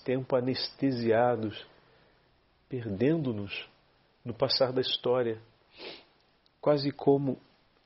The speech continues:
se fôssemos roubados de nós mesmos.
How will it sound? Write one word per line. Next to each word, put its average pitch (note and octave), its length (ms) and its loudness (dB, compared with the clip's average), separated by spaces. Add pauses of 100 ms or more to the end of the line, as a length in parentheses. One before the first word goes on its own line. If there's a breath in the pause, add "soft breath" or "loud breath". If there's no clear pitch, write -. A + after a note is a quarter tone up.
(180)
se - 220 -8
fôssemos B2 640 -2 (160)
roubados A#2+ 760 2
de A2 120 -4
nós G#2 200 -2
mesmos. G#2 540 -8